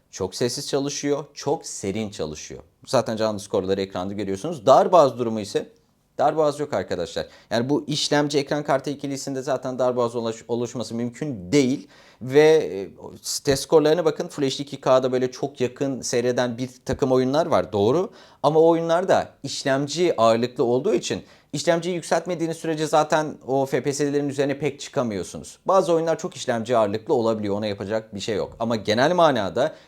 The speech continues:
düzgün optimizasyonlu oyunlarda herhangi bir darboğaz sorunu bulunmamakta. Evet, videonun sonuna geldiğimizde donanım haberi olarak Gitopya'da toplamış olduğumuz D H Savage'ı bütün detaylarıyla anlatmaya çalıştım sizlere. A M D Ryzen beş yedi bin altı yüzlü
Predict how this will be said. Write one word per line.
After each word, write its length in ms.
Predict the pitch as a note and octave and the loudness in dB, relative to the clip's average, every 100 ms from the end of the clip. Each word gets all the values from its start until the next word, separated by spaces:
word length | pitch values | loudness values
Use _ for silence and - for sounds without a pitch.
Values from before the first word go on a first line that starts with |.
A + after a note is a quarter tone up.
| _ | _
düzgün 280 | B2+ B2 E3 | -6 -2 0
optimizasyonlu 720 | D#3+ C#3 A#2+ G#2+ G#2 - G#2+ | 0 -2 -4 -2 -2 -2 -4
oyunlarda 560 | A2 G2+ F#2+ F#2 D#3 E3 - _ | -4 -2 -2 0 -2 -2 -10 _
herhangi 480 | A#2 A#2+ A#2+ F#2+ G2+ | 0 0 0 -2 -4
bir 180 | G#2 F2+ | -2 2
darboğaz 440 | G#2+ G2+ F#2+ F#2 | 2 2 0 -2
sorunu 540 | - F#2+ G2 C#3+ A#2+ | -2 -4 -2 -4 -6
bulunmamakta. 920 | E2+ F#2+ A2 C#3 F#2+ D2 - - - - - | -6 -2 -2 -2 -4 -8 -12 -14 -14 -14 -4
Evet, 400 | A2+ A#2 A2+ A2 | 0 4 2 2
videonun 220 | C#3+ D3 | 2 2
sonuna 260 | D3 D3 C#3+ | 2 2 4
geldiğimizde 640 | C#3+ C3 C#3 C#3 D3 F3 | 6 6 4 0 0 2
donanım 340 | B2+ B2 D#3+ G3 | 4 2 2 0
haberi 320 | D#3+ C3+ B2 | 2 4 4
olarak 340 | A2 B2 D#3+ | 4 4 2
Gitopya'da 520 | D#3+ D#3 D3 C#3+ A#2 A2 | 0 -2 -2 -2 -2 -2
toplamış 420 | A2 A#2+ A2+ - | -2 -2 -2 -2
olduğumuz 460 | A2 A2 C#3 C3+ | -2 -2 -2 -2
D 200 | B2+ B2 C#3 | 2 2 2
H 160 | C#3+ | 0
Savage'ı 680 | D3 - C3 A2 - D#3+ F3 | 0 -2 0 -2 -2 -4 -4
bütün 240 | B2+ C3 C#3+ | -8 -6 -2
detaylarıyla 640 | A#2+ A2+ G#2+ G#2+ B2 C#3+ | 0 0 0 0 2 2
anlatmaya 400 | C3 A2+ A#2+ A#2 | 2 -2 -4 -4
çalıştım 360 | B2 A2+ - A#2+ | -4 -4 -6 -10
sizlere. 580 | G#2+ G2 G#2+ B2+ C#3 | -8 -2 0 0 2
A 40 | B2+ | 0
M 80 | A#2+ | 0
D 180 | A2+ | 0
Ryzen 200 | A2+ A2+ | 0 -2
beş 160 | G#2 G2+ | -6 -4
yedi 200 | B2+ C3 | -4 -4
bin 80 | C3 | -2
altı 260 | B2 B2 | -2 -2
yüzlü 340 | B2+ A2 C#3+ | -4 -2 -2